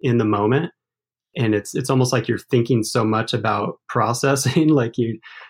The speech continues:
you just, it, it's a unique experience, you know, just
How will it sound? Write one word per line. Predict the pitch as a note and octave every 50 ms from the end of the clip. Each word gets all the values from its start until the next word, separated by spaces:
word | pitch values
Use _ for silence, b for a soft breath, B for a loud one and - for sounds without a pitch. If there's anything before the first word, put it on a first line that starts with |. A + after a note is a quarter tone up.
| B B -
you | A#2+ A2
just, | - - - _ -
it, | F3+ B2 - - C3+
it's | C3 C3 -
a | A#2+ A2 A2 G#2+ A#2 - - - _ _ -
unique | D#3 C3+ D3 D#3 D#3 D3+ D3 D3
experience, | C3 B2 - - - - A#2+ A2+ A2 A2 A2 G#2 G#2 - - - - -
you | A#2+ A2
know, | G#2+ G#2+
just | G#2+ A2+ G#2 - - -